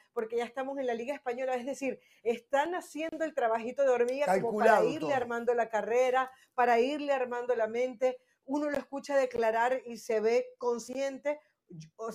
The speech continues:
Speaker 1: a ver, está haciendo cosas para armar carrera. Habrá que ver si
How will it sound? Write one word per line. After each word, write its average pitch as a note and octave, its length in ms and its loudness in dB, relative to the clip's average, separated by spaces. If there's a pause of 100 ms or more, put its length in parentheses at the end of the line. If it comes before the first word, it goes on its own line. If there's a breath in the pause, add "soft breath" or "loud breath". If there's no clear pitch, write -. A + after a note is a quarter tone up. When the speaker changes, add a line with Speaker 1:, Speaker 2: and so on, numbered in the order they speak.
Speaker 1:
a A#3+ 120 0
ver, B3+ 220 4
está B3 260 -4
haciendo D4+ 460 -4
cosas D#4+ 420 -4
para C4 280 2
armar A3 380 0
carrera. G3+ 520 -2
Habrá F#3+ 360 -2
que B3 120 0
ver C4 260 0 (260 soft breath)
si B3+ 500 -4